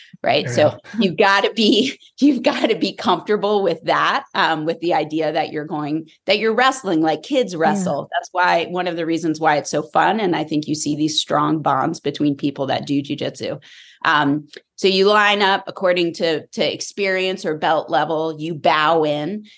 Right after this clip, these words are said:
Speaker 1: similar to other martial arts, respect for the space that you're in, respect for the people that you're competing with, respect for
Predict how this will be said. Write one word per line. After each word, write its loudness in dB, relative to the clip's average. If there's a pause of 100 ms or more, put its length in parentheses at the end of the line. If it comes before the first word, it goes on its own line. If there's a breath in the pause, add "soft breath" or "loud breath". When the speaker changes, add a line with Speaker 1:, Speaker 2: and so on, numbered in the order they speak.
Speaker 1:
similar 4
to 2
other 4
martial -2
arts, -4 (120)
respect -2
for 0
the -2
space -2
that 0
you're -4
in, 0
respect -4
for -2
the -4 (120)
people -2
that 0
you're -4
competing -2
with, 0 (320 loud breath)
respect 0
for -2